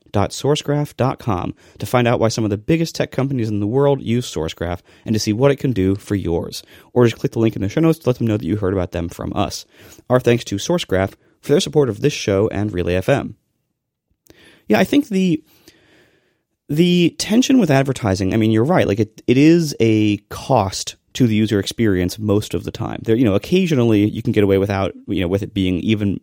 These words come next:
you know, perfectly symbiotic and, you know, it, it doesn't make anything even a little bit worse. But in most cases, there is a small trade-off there. But I, usually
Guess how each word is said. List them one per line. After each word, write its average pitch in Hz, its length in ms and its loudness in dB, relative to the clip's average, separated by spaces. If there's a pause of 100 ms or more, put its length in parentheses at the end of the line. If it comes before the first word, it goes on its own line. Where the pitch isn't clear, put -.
(100)
you 104 80 -2
know, 92 60 -4
perfectly 117 340 0
symbiotic 101 500 0
and, 87 300 -6
you - 180 -6
know, 82 60 -6
it, - 120 -10
it - 80 -6
doesn't 98 180 2
make 92 100 -6
anything 101 380 0 (340)
even 104 220 2
a 98 40 2
little 143 140 6
bit 98 160 0
worse. 90 260 -2
But - 200 -4
in 156 120 0
most 185 200 2
cases, 117 440 0 (300)
there 117 100 4
is 113 80 4
a 110 60 -6
small 98 180 -4
trade-off 92 380 -2
there. - 160 -10
But 107 140 -2
I, 107 80 2 (320)
usually 139 840 2